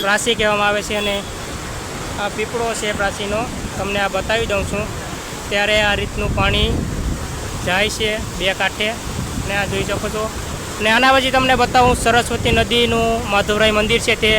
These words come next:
ત્યારે તેની માથેથી પાણી જાય છે, તમને પણ બતાવું છું. વીડિયોમાં તમે બને રહેજો. ને જોઈ શકો છો આપણે આ ભેગા આવી ગયા છે બધી,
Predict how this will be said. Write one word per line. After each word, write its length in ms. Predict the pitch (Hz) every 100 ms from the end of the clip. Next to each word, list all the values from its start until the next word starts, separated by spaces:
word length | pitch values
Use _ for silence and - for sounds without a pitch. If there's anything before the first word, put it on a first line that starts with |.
| 220 - - - - - -
ત્યારે 260 | - 220 226
તેની 260 | 226 220 208
માથેથી 400 | 202 220 214 202
પાણી 240 | 202 208
જાય 140 | 208 208
છે, 200 | 226 208
તમને 240 | 196 196
પણ 200 | 196 190
બતાવું 260 | 185 196 208
છું. 120 | 202
વીડિયોમાં 360 | 190 190 196 196
તમે 180 | 190 185
બને 240 | 190 214
રહેજો. 280 | 220 220 240 233 - - - - - - - - - - - 196
ને 120 | 202
જોઈ 180 | 196 226
શકો 240 | 226 220 220
છો 100 | 220
આપણે 280 | 208 202
આ 140 | 202 202
ભેગા 260 | 196 185
આવી 180 | 190 190
ગયા 200 | 190 190
છે 60 | 196
બધી, 300 | 190 190